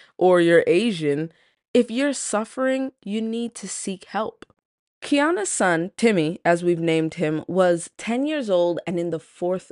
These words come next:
grade at the time of the crime. The fourth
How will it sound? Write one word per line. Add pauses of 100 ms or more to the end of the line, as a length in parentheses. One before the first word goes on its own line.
grade
at
the
time
of
the
crime. (880)
The
fourth